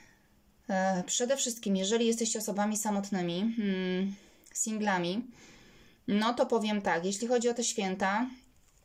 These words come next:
czas spędzicie przy najbliższych, być może właśnie będziecie chcieli troszkę oddechu złapać, ale jeśli chodzi o nowe znajomości, no to być może najprędzej podczas Sylwestra ktoś może się pojawić, mm, ale też widzę, że może macie do czynienia z jakąś panną,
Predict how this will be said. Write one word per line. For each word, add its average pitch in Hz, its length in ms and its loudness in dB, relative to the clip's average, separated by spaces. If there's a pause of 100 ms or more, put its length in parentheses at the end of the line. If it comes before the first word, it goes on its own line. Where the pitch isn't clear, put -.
(240)
czas 240 320 0
spędzicie 202 480 0
przy - 200 -4
najbliższych, 190 680 0
być 175 220 -2
może 180 220 0
właśnie 175 400 -2
będziecie 175 320 -4
chcieli 185 260 -2
troszkę 185 300 -4
oddechu 202 340 0
złapać, 202 520 0 (640)
ale 233 260 4
jeśli 226 260 2
chodzi 214 240 0
o 208 60 2
nowe 208 260 2
znajomości, 196 600 0
no 196 160 0
to 196 140 -2
być 175 240 -2
może 190 260 2
najprędzej 185 560 0
podczas 180 420 -4
Sylwestra 180 540 -2
ktoś - 280 -4
może 175 180 -4
się - 140 -4
pojawić, 175 640 0 (720)
mm, 180 460 2
ale 202 200 2
też 220 200 2
widzę, 220 240 0
że 214 100 0
może 208 220 2
macie 208 220 0
do 190 100 -2
czynienia 202 340 0
z 185 40 0
jakąś 180 300 -2
panną, 208 580 0